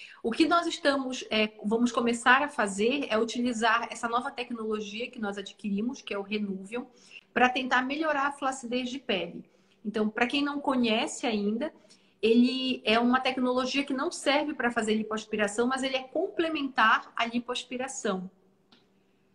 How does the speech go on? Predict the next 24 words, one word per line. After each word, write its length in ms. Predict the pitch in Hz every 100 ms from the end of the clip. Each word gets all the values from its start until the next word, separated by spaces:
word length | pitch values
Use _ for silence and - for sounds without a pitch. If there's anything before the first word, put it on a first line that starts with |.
| _ _ _ _ _ _
E 380 | 220 240 247 247 -
o 100 | 254
objetivo 840 | 262 277 302 - - 311 392 320
dessa 380 | 233 233 240 254
técnica, 840 | 233 208 208 - 277 240 - 196 - - -
desse, 520 | - 185 214 214 226
dessa 260 | 196 220 247
tecnologia, 1000 | 247 247 226 214 202 196 202 262 277 -
é 80 | 208
justamente 580 | 233 - 311 277 311 -
causar 400 | 277 262 254 269
a 60 |
retração 760 | 254 277 349 359 339 - 277 285
da 100 | 302
pele. 400 | - 190 165 - _ _ _ - - - - _ -
Pra 240 | 254 339 381
eu 120 | 359
poder 340 | - 247 247
aplicar 680 | 247 - 285 - 254 254 285
o 60 | 240
Renuvium, 600 | 208 196 226 254 220 190
eu 160 | 202 220
preciso 380 | 240 240 247 269
ter 280 | 285 285